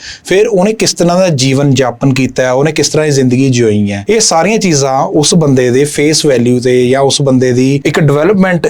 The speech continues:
ਜੋ ਇੱਕ ਉੱਭਰ ਕੇ ਉਹ ਬਾਹਰ ਆਉਂਦਾ ਹੈ, ਉਹ ਸਾਰੀਆਂ ਚੀਜ਼ਾਂ ਉਸ ਚੀਜ਼ ਨੂੰ ਅਫੈਕਟ ਕਰਦੀਆਂ। ਸੋ ਕੰਗਨਾ ਰਣੌਤ ਨੂੰ ਜੇ ਆਪਾਂ ਸ਼ੁਰੂ ਤੋਂ ਛੇੜੀਏ ਜਾਂ ਸ਼ੁਰੂ ਤੋਂ ਸਮਝਣ ਦੀ ਕੋਸ਼ਿਸ਼ ਕਰੀਏ, ਉਸ ਟਾਈਮ ਕੰਗਨਾ ਰਣੌਤ ਦੇ ਜਿਹੜੇ ਇਨੀਸ਼ੀਅਲ ਕਿੱਸੇ ਮਸ਼ਹੂਰ ਹੋਏ,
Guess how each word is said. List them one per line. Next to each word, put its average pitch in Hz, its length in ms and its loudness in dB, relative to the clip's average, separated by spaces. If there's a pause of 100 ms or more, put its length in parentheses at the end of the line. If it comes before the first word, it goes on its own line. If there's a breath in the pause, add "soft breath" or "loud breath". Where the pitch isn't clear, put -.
ਜੋ 156 560 2
ਇੱਕ 156 140 -4
ਉੱਭਰ 180 320 2
ਕੇ 214 220 0
ਉਹ 208 180 0
ਬਾਹਰ 147 320 0
ਆਉਂਦਾ 120 240 -2
ਹੈ, 113 140 -6
ਉਹ 202 180 0
ਸਾਰੀਆਂ 202 280 0
ਚੀਜ਼ਾਂ 180 240 2
ਉਸ 180 180 0
ਚੀਜ਼ 180 160 2
ਨੂੰ 185 100 2
ਅਫੈਕਟ - 260 -4
ਕਰਦੀਆਂ। 95 400 -6 (120)
ਸੋ 240 160 -2
ਕੰਗਨਾ 208 380 0
ਰਣੌਤ 196 320 0
ਨੂੰ 208 120 2
ਜੇ 185 100 2
ਆਪਾਂ 180 200 0
ਸ਼ੁਰੂ 185 240 2
ਤੋਂ 226 120 2
ਛੇੜੀਏ 123 480 2
ਜਾਂ 135 100 0
ਸ਼ੁਰੂ 156 280 0
ਤੋਂ 185 80 0
ਸਮਝਣ 165 300 2
ਦੀ 170 60 2
ਕੋਸ਼ਿਸ਼ 143 300 0
ਕਰੀਏ, 123 360 2
ਉਸ 165 240 0
ਟਾਈਮ 196 340 0
ਕੰਗਨਾ 170 340 0
ਰਣੌਤ 151 640 0 (160)
ਦੇ 156 140 2
ਜਿਹੜੇ 208 340 0 (140)
ਇਨੀਸ਼ੀਅਲ 180 500 2
ਕਿੱਸੇ 175 400 0
ਮਸ਼ਹੂਰ 165 320 2
ਹੋਏ, 143 300 2